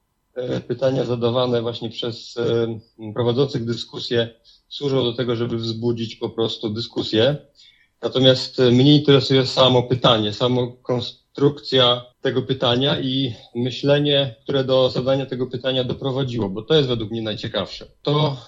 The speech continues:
tworzy drogę, którymi dalej pójdą nasze myśli. No i teraz, analizując ten przykład inteligentnej, przysłowiowej, inteligentnej lodówki, to warto zwrócić uwagę na to, że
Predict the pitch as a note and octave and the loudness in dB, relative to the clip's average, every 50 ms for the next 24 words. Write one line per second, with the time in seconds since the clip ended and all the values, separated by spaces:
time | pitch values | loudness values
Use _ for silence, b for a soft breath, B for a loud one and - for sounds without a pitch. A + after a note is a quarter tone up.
0 | _ _ _ - - - C#3+ C#3 C3+ B2 B2 B2+ C3 C3+ C3+ C3 A#2+ - - A#2 | _ _ _ -20 -6 -2 0 0 0 -2 -4 -4 -2 -2 -2 -4 -8 -14 -18 -6
1 | G#2 B2+ C#3 C3+ A#2+ G2+ B2 C#3+ D#3+ - - - C#3 C#3 C3+ C3 C3+ C3+ D3+ C#3+ | -2 4 4 4 4 4 0 0 -2 -2 -2 0 2 2 2 2 0 -2 -2 0
2 | C3 B2 A#2+ C3 C3 C3 C3+ C#3 C#3+ C#3+ - _ _ _ _ _ _ - B2+ B2+ | 2 2 2 4 2 2 0 -2 -2 -6 -8 _ _ _ _ _ _ -4 -2 0
3 | B2+ C3 B2+ B2 A#2+ A#2 - B2+ C3+ B2 G2 - - A2 - - - _ _ C#3+ | 0 0 0 0 -2 -2 -2 0 0 0 0 -2 -6 -12 -14 -16 -16 _ _ 0
4 | D3+ F3 E3 D#3+ D#3+ D3+ E3 D3+ - - - C#3 B2+ C3 - _ C3 A#2 B2 B2+ | 0 2 2 2 2 2 2 2 0 -4 -6 -8 -10 -12 -14 _ -6 -2 -2 0
5 | C3 C3 A#2 - A#2+ C3 B2 - - B2+ B2 A#2+ - - - - C3 A#2 - - | 0 0 -2 0 -2 -2 -2 -2 -4 -6 -6 -6 -8 -12 -2 0 0 0 0 -6
6 | _ _ B2 A#2+ A#2+ D3 B2 A#2+ B2+ C#3 C#3+ B2+ C3 C3 C3 A#2+ - B2 A#2+ A#2 | _ _ -16 -6 -4 -2 -2 0 0 0 0 0 0 2 2 2 2 0 -4 -8
7 | A2+ A#2+ - - C3 B2 - C3+ C3+ C#3+ D#3 D3 C3+ B2 A#2+ A#2+ A#2 G#2+ - B2+ | -10 -12 -12 -10 -10 -4 -2 0 4 4 4 4 4 4 2 0 -2 -4 -6 -6
8 | B2 A#2+ A#2+ B2+ C3 C3 - - A#2+ A#2+ A#2+ A#2+ A#2+ A#2+ A#2+ A#2+ A#2 G#2 G2 - | -6 -4 -2 -2 -4 -4 -4 -6 -6 -4 -4 -2 0 0 2 2 2 0 -2 -6
9 | - - A2+ C3 D3+ D3+ - _ _ _ - B2 B2+ B2+ B2 B2+ A#2+ C3+ C#3+ C#3 | -10 -6 -6 -6 -6 -6 -10 _ _ _ 4 6 6 8 6 6 4 2 0 2
10 | C#3+ C3+ B2 C3 C3+ C3 - - B2 - C3+ B2+ C3 C3 A#2+ A2+ B2 B2 B2 B2 | 0 0 0 0 -4 -4 -4 -8 -6 -6 -4 0 2 2 2 2 0 0 0 0
11 | A#2 - _ _ A#2+ B2 A2+ G#2+ - - C3+ C#3+ B2 A#2 A#2+ B2+ C3 C3+ C3+ B2+ | -2 -8 _ _ -6 -6 -6 -6 -4 -4 -4 -4 -4 -2 0 0 0 0 0 -4
12 | A#2+ | -6